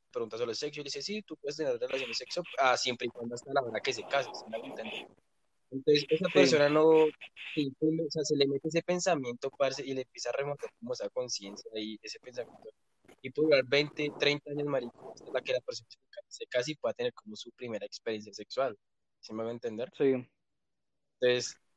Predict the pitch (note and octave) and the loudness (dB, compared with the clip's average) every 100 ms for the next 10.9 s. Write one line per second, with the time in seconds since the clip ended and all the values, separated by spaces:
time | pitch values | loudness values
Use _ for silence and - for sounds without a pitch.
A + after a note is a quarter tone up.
0 | _ - C#3 B2+ B2 B2 C#3 C#3 C3+ C#3 | _ 2 4 4 2 2 -2 -6 -4 -4
1 | B2+ A2 - C3+ C3 A#2 G#2+ A2 A2 B2 | -2 -4 -8 -8 -6 -6 -6 -8 -6 -4
2 | B2+ - A#2+ A#2+ A#2+ A2+ G#2+ G#2 F#2+ - | -6 -8 -4 -4 -4 -4 -4 -4 -8 -8
3 | A2 A2 G2 - G2+ F#2+ A#2 C3+ - - | -6 -4 -6 -10 -10 -6 -6 -6 -10 -14
4 | G#2 - - A2 A#2 B2 A#2+ A#2+ A#2 B2+ | -14 -14 -12 -8 -6 -6 -6 -4 -6 -6
5 | - A#2+ - A#2+ A#2 G#2 - G#2 G2+ G#2 | -4 -4 -4 -10 -10 -14 -10 -8 -8 -10
6 | - A#2 G#2+ G2+ A#2+ E3+ E3 - A#2 A2 | -12 -12 -12 -10 -8 -6 -6 -8 -12 -12
7 | G#2 - C#3+ B2+ A2 A#2 A#2+ B2+ - - | -12 -10 -10 -8 -6 -4 -4 -4 -4 -2
8 | F3 G#3+ _ _ _ _ _ _ _ _ | -2 -2 _ _ _ _ _ _ _ _
9 | - C3 B2+ B2+ B2 A#2+ A#2 A2+ G#2+ - | 0 4 6 8 6 6 4 0 -4 -6
10 | B2+ B2+ C#3+ C#3+ C#3+ C#3 C#3 C#3 C3 | -2 0 4 4 4 2 0 -2 -4